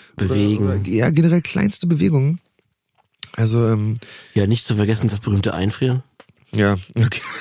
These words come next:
Speaker 1: Das ist ja, das ist ja auch konstant
Speaker 2: Ja.
Speaker 1: dabei,
Speaker 2: Ja.
Speaker 1: John, ne?
Speaker 2: Das ist, ja.
Speaker 1: Dieses, äh, da ist ein Geräusch und dann für
Speaker 2: Ja.
Speaker 1: zehn Minuten sich nicht zu bewegen. Das sind ja alles Geschichten, die dann zusammenkommen. Und, ähm,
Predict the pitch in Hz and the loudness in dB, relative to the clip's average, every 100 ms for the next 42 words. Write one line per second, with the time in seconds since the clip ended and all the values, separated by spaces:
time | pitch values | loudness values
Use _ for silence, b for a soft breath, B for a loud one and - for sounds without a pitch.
0 | - 110 110 127 107 95 123 139 135 147 | -6 -4 0 2 0 2 0 0 0 -2
1 | - - 92 95 90 87 85 78 76 92 | -4 -2 0 0 -2 -2 -4 -4 -4 -4
2 | 73 82 135 104 101 - - 95 92 110 | -4 -4 -2 -2 -6 -8 -4 -2 0 0
3 | 110 113 113 - 113 101 110 120 110 107 | 0 0 -2 -2 0 0 0 0 -2 0
4 | 107 131 165 127 110 117 98 104 92 120 | 2 2 2 0 0 0 -2 -2 0 2
5 | 123 135 - 110 117 127 - 120 110 101 | 2 0 -2 -2 0 0 -2 -4 -2 0
6 | 107 143 151 B B B _ 101 143 127 | 0 0 -4 B B B _ -2 0 2
7 | - 120 135 117 - 156 - 139 117 127 | 0 0 -2 -4 -2 -4 -2 -2 0 -2
8 | - 117 117 165 - 120 117 120 B B | -2 -2 0 0 0 0 0 -2 B B
9 | B B - 120 113 113 | B B 0 2 2 0